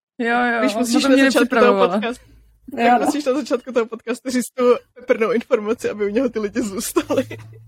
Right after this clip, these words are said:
Speaker 2: <laughs>
Speaker 1: Clickbait.
Speaker 2: Tak. Ale než se k tomu dostaneme, tak mám na tebe takovou, <laughs> už tradiční, podruhé už je to tradiční, že jo?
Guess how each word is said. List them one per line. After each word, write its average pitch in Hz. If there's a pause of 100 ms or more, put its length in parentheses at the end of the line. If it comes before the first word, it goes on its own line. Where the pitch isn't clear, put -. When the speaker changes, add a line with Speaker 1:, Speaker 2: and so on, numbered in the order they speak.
(100)
Speaker 2:
<laughs> -
Speaker 1:
Clickbait. 185 (880)
Speaker 2:
Tak. 208 (1300)
Ale 233 (200)
než 247
se 311
k -
tomu 277
dostaneme, 185 (220)
tak 214 (180)
mám 226
na 226
tebe 220
takovou, 214 (200)
<laughs> -
už -
tradiční, 220
podruhé 220
už -
je 240
to 233
tradiční, 233
že 233
jo? 208